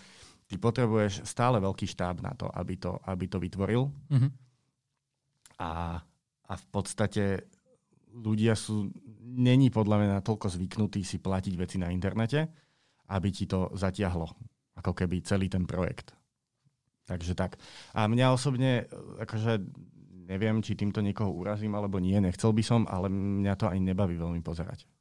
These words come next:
Speaker 2: Tie streamy, hej?
Speaker 1: Tie streamy, hej.
Speaker 2: No dobré, tak si počkáme, kedy to bude naživo.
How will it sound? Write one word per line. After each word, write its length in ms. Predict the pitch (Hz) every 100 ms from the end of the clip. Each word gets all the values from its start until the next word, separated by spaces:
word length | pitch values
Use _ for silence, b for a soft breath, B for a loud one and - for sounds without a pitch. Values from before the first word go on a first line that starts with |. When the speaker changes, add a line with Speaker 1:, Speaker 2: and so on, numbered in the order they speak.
| _ _ B B B B
Speaker 2:
Tie 160 | - 151
streamy, 320 | - 139 123
hej? 180 | 117 123 123
Speaker 1:
Tie 140 | 95
streamy, 320 | 90 - 87 82
hej. 200 | 85 80
Speaker 2:
No 140 | 175
dobré, 160 | 220 185
tak 140 | 127 113
si 120 | 117
počkáme, 400 | 131 - 127 117
kedy 200 | 123 117
to 100 | 117
bude 160 | 117 113
naživo. 440 | 117 117 110